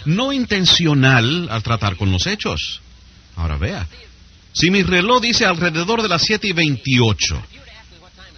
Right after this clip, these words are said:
pero si usted me hubiera preguntado qué hora es, yo digo, "Son las siete y media". Usted me hubiera permitido esos dos minutos de diferencia, ¿cierto? Si yo digo que son las siete y media, pero exactamente, realmente, verazmente, son las siete y veintiocho, usted me permite ese error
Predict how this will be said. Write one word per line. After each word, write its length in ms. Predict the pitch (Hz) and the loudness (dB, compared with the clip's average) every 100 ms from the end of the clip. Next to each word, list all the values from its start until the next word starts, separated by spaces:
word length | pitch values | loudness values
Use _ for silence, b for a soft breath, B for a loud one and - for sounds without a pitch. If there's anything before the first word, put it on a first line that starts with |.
| - - - | -20 -20 -14
pero 140 | - 110 | -4 -2
si 100 | 131 | 0
usted 240 | 123 202 | 0 0
me 140 | 180 160 | 0 0
hubiera 240 | 170 160 | -2 -2
preguntado 500 | 143 131 127 147 123 | -2 -2 -2 -2 -2
qué 120 | 127 | 0
hora 220 | 117 107 | 0 2
es, 100 | 170 | 0
yo 160 | 123 113 | 0 0
digo, 300 | 104 101 101 B - | 0 0 -2 B -4
"Son 180 | 190 190 | -2 0
las 140 | 185 | -2
siete 240 | 131 113 | -2 -4
y 20 | 180 | -4
media". 440 | 247 247 139 76 - - - | -2 -2 -2 -4 -12 -20 -2
Usted 220 | 143 233 | 0 0
me 80 | 247 | 0
hubiera 240 | 226 214 180 | 0 0 2
permitido 400 | 170 151 151 143 | 2 2 2 0
esos 180 | 135 | 0
dos 140 | 123 123 | 2 4
minutos 300 | 123 127 113 | 4 2 2
de 80 | 104 | 2
diferencia, 440 | 92 92 185 190 | 0 -2 -2 -2
¿cierto? 380 | 143 131 269 277 - B B B | -2 -4 -4 -10 -12 B B B
Si 140 | - | 0
yo 60 | 220 | 0
digo 180 | 240 226 | 2 2
que 80 | 202 | 2
son 120 | 202 | 2
las 100 | 180 | 2
siete 180 | 196 170 | 2 4
y 60 | |
media, 180 | 180 175 | 4 4
pero 140 | 147 | 4
exactamente, 680 | 127 240 226 208 160 110 90 | 4 2 0 0 0 0 -2
realmente, 560 | 90 156 202 170 143 120 | 0 2 4 4 4 4
verazmente, 720 | 135 220 190 214 226 170 104 B B | 4 2 0 0 0 0 -2 B B
son 160 | - 180 | -4 0
las 100 | 139 | 2
siete 220 | 185 175 | 4 4
y 40 | |
veintiocho, 480 | 147 127 113 175 165 | 4 4 4 2 4
usted 280 | 139 226 233 | 4 4 6
me 140 | 208 | 4
permite 480 | 175 147 143 160 147 | 4 4 6 6 6
ese 160 | 120 123 | 4 4
error 280 | 117 131 | 6 4